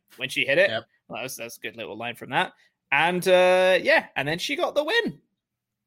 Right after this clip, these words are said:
Speaker 1: It was cool. Good little
Speaker 2: Yep.
Speaker 1: in-ring debut. Got a character over. Good.
Speaker 2: I seem to notice that W W E and N X T, um, do a much better job of debuting heel wrestlers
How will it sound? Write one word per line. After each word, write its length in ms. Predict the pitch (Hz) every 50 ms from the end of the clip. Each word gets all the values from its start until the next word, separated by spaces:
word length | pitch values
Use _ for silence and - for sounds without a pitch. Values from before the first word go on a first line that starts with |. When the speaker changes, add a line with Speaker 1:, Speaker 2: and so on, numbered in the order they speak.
| _
Speaker 1:
It 80 | - -
was 100 | - -
cool. 340 | - 359 359 349 262 143 - _ _ _ _ _ _ -
Good 140 | 311 302
little 200 | 277 262 233 190
Speaker 2:
Yep. 100 | 190 190
Speaker 1:
in-ring 200 | 185 175 175 170
debut. 340 | 160 165 170 - 190 202 202 -
Got 140 | - 254 147
a 40 | 143 -
character 380 | 180 175 165 147 147 180 180
over. 320 | 175 165 170 170 160 143 - _ _ _ _ _ _ _ _ _ _ _ _ _ _ _ -
Good. 240 | 370 415 - - - _ _ _ _ _ _ _ - _ _ _ _ _ -
Speaker 2:
I 240 | - 226 349 370 349
seem 520 | 330 - - - - 254 277 277 269 262 208
to 360 | - 220 196 180 170 160 - 139
notice 500 | 147 147 151 151 151 143 139 123 - -
that 380 | - 139 135 123 120 113 - -
W 260 | - 156 175 196 196 190
W 320 | - - 160 147 143 147
E 160 | 147 143 127
and 260 | 117 131 170 180 151
N 140 | 135 131 123
X 240 | 117 104 - - -
T, 400 | - - 120 113 110 107 98 98 - _ _ _ _ _ _ _ _ -
um, 760 | 113 113 113 110 107 104 101 98 98 95 92 90 85 85 - _ _ _ _ _ _ _ - 110
do 380 | 151 160 165 156 156 156 151 - 139
a 200 | 135 135 135 139
much 300 | 143 170 220 214 - -
better 220 | 202 190 180 165
job 360 | 147 143 147 143 147 147 139 143
of 160 | 139 123 -
debuting 540 | 151 139 135 120 107 123 139 135 131 123 110
heel 340 | - - 156 147 135 113 98
wrestlers 680 | 95 80 80 - - 101 85 69 62 - - - -